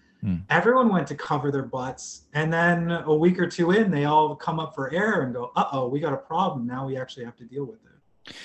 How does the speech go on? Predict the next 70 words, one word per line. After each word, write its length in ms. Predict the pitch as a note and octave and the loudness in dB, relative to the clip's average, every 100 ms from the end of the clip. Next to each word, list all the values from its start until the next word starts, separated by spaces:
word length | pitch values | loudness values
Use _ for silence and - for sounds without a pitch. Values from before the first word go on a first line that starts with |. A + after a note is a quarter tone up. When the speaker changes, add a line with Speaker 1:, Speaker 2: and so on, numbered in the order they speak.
| - - _ - | -18 -20 _ -2
Speaker 1:
I 80 | C3+ | 4
think 200 | F3 D3+ | 6 6
you 280 | D3 C3+ D3+ | 4 8 8
also 240 | D#3 D#3+ | 8 6
described 500 | A#2+ - C3 A#2+ G2+ | 4 6 6 6 4
adequately, 760 | A#2+ B2 A#2+ A#2+ G#2 G2+ F#2+ - | 2 4 4 4 4 2 0 -2
uh, 140 | G#2 | -2
Buffalo 380 | F2+ A#2+ A#2+ A2+ | 0 0 2 0
Bills 300 | G2 A2 G#2+ | 2 0 0
tailgate. 520 | - G#2+ G#2 F#2 F2+ - | 0 0 0 -4 -8 -4
And 100 | B2 | 0
when 100 | A#2 | 2
I've 140 | A#2+ | 2
been 140 | A2 A2+ | 2 2
there, 100 | A2 | 2
I'm 100 | G#2 | 0
like, 200 | G#2+ - | -2 -6
"This 180 | F#3 - | -12 -6
is 60 | |
a 80 | G#3+ | -4
lot 180 | F#3+ E3 | 0 0
of 120 | C#3 | 2
work 160 | C#3 C#3+ | 0 0
to 100 | C#3+ | -4
set 220 | - C#3+ | 0 0
up 120 | C3+ | 0
at 120 | C3+ | -2
ten 180 | - C3+ | -2 -2
in 60 | D3 | -2
the 80 | C#3+ | -2
morning 420 | C3 C#3+ D3+ D#3 | -2 -2 -2 -4
and 160 | C3+ A#2+ | -4 -2
leave 180 | B2 A#2 | -2 -2
at 120 | A#2+ | -4
seven 560 | - - B2 A2+ G2 F#2 _ | -6 -2 0 0 -2 -8 _
P 160 | - A2+ | -4 0
M 100 | G#2+ | 0
at 140 | G#2+ | -2
night." 260 | G#2+ A2 F#2+ | -2 -4 -4
Like, 180 | A2 A2+ - | -6 -6 -6
m-, 120 | C3 - | -8 0
Speaker 2:
I 60 | C#3+ | 2
Speaker 1:
like, 80 | |
Speaker 2:
didn't 220 | G3+ A#3 A3+ | 2 2 4
Speaker 1:
some 220 | A3 B3+ | 4 6
of 120 | G#3+ | 6
you 140 | F3 | 4
people 320 | C3+ D#3 D3 C#3+ | 2 -2 0 0
have 160 | C#3 | 0
jobs 340 | B2 C3+ C#3 B2 | 0 0 0 -2
on 160 | A2 | -2
Monday 240 | G#2+ G2+ G2 | -2 -4 -4
morning, 320 | G2 G2 G2 | -4 -4 -2
not 160 | D#3+ | 0
all 160 | E3 C3 | 4 4
of 80 | G2+ | 2
them, 120 | G2+ _ _ | -6 _ _
but 120 | B2 C#3 | -8 -6
Speaker 2:
The 220 | F3 G#3+ | 0 0
Speaker 1:
s-, 60 | |
Speaker 2:
only 260 | G#3+ A#3+ D4 | 4 4 4
thing 180 | C#4 B3+ | 0 4
I 80 | A#3 | 6
Speaker 1:
but 60 | |
Speaker 2:
would 80 | A3 | 8
Speaker 1:
some 140 | B3 | 8
of 60 | C4+ | 8
Speaker 2:
say 60 | B3+ | 8
Speaker 1:
them 80 | |
do. 300 | B3 C4+ F#3+ | 8 8 6